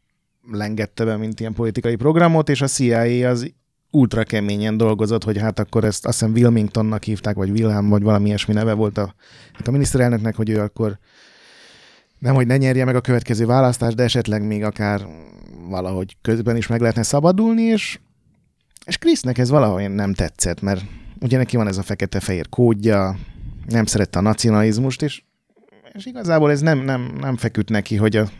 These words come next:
amerikai titkosszolgálat az a szövetségesek ellen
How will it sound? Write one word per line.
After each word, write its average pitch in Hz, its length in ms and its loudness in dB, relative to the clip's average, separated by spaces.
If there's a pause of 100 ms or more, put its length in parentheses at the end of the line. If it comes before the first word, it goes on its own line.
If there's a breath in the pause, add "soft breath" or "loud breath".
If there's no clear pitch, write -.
(120)
amerikai 107 480 0
titkosszolgálat 101 800 2
az 98 120 0
a 98 80 2
szövetségesek 95 840 0
ellen 98 560 -2